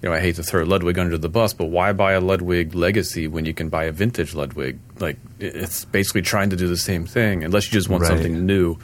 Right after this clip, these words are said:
Speaker 1: It's tough. I, I imagine they're having a hard, everyone's having a hard time. Like, how do you deal with this, this
Speaker 2: Yeah.
Speaker 1: current trend of everyone wanting old kind of vintagey stuff?
Speaker 2: That's, I mean, you become A and F and you
Speaker 1: Yeah,
Speaker 2: capitalize
Speaker 1: true.
Speaker 2: on it.
Speaker 1: Exactly.
Speaker 2: Honestly, I mean,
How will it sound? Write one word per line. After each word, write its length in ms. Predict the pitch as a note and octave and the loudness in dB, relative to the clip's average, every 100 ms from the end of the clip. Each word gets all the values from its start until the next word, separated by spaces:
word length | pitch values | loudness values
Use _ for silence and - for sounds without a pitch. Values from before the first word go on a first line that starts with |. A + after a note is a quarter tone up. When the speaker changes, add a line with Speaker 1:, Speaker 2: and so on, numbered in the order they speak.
| - - - - | -16 -20 -14 -2
Speaker 1:
It's 180 | B2 - | 0 4
tough. 280 | C3 D2+ F#2 | 2 4 2
I, 120 | G#2 | 2
I 160 | G2+ G#2 | 2 2
imagine 380 | G#2 A2 G#2 | 2 2 2
they're 140 | F2+ E2+ | 2 2
having 220 | F2 E2 | 0 0
a 20 | |
hard, 280 | E2 E2+ F2+ | 0 -2 0
everyone's 360 | G2+ G2 F2 D#2+ | 0 2 0 -2
having 160 | E2 | -2
a 40 | D#2 | -2
hard 200 | E2 D#2+ | -4 -4
time. 180 | D#2+ D#2 | -4 -4
Like, 120 | D#2 | -6
how 100 | E2+ | -4
do 80 | E2+ | -4
you 60 | |
deal 200 | D#2 D#2+ | -2 -2
with 160 | D#2 D#2 | -2 -4
this, 400 | D#2 D2 - - | -4 -2 -4 -6
this 260 | - D#2 F2 | -4 -2 0
Speaker 2:
Yeah. 200 | E2+ E2 | 2 2
Speaker 1:
current 280 | E2 A2+ D2+ | 2 2 0
trend 360 | - G2+ F2+ | 0 0 0
of 100 | D#2 | 0
everyone 380 | E2+ E2 E2 D#2+ | 0 0 -2 -2
wanting 260 | E2 D#2+ D2+ | -2 -2 -2
old 400 | D#2+ D#2 D#2 - | 0 0 -2 -4
kind 180 | F#2 D#2 | -6 -6
of 100 | D2+ | -6
vintagey 420 | D#2 D#2 C#2+ D2 | -6 -6 -10 -10
stuff? 480 | - D#2 C#2 - - - - - - - - | -4 -2 -2 -6 -16 -18 -18 -18 -18 -6 0
Speaker 2:
That's, 300 | A2 G#2+ - | 2 2 0
I 120 | G#2+ | 2
mean, 520 | G2 F2 E2 - - G#2 | 4 2 -2 -8 -6 2
you 480 | F#2+ F2 E2+ E2 - - | 4 6 4 2 -2 -4
become 340 | F#2 E2+ F2+ F2 | -2 0 0 2
A 40 | E2 | 0
and 100 | E2+ | 2
F 320 | F#2 F2+ - - - - | 2 0 -8 -16 -20 -2
and 100 | E2+ | 2
you 80 | G2+ | 4
Speaker 1:
Yeah, 60 | F#2 | 4
Speaker 2:
capitalize 400 | F2+ E2 D2+ G2 | 2 2 4 4
Speaker 1:
true. 80 | |
Speaker 2:
on 80 | D#2 | 2
it. 120 | D2+ | -2
Speaker 1:
Exactly. 360 | - D#2 E2 F2 | -6 -4 0 2
Speaker 2:
Honestly, 380 | F2 D#2+ E2 D#2 | 2 2 0 0
I 80 | E2+ | 0
mean, 300 | F2+ D#2+ | 2 2